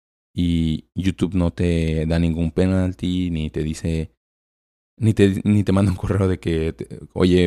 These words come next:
este, pues ya no estás en este país, te vamos a cancelar tu suscripción y te vamos a sacar del grupo familiar". No pasa nada de eso. Y esto me lleva a los límites que te dan las aplicaciones, tanto por región como por dispositivo.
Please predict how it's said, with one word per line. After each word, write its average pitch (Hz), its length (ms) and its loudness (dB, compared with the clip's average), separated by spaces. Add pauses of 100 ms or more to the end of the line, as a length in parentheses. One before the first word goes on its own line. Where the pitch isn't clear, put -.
este, 76 540 -2
pues 76 220 -6
ya 82 120 2
no 90 80 2
estás 85 160 -2
en 85 80 0
este - 160 -4
país, 82 380 -2
te - 80 -4
vamos 85 180 -2
a 78 60 -2
cancelar 78 400 -4
tu 85 100 -6
suscripción 85 500 -4
y 85 60 0
te - 100 -2
vamos 82 260 0
a 80 40 -8
sacar 78 240 -4
del 82 120 0
grupo 80 200 -4
familiar". 80 440 -2 (580)
No 82 280 0
pasa 78 280 -4
nada 73 320 -4
de 69 80 -8
eso. - 180 -14 (520)
Y 127 160 4
esto 123 280 2
me 120 120 2
lleva 87 220 2
a 95 40 0
los 82 160 0
límites 92 480 -2
que 92 540 -2
te 85 220 -2
dan 80 480 -2
las 87 200 -4
aplicaciones, 80 840 -4
tanto 78 240 -8
por 85 160 -10
región 87 440 -2
como 82 220 -4
por 78 180 -4
dispositivo. 82 800 -6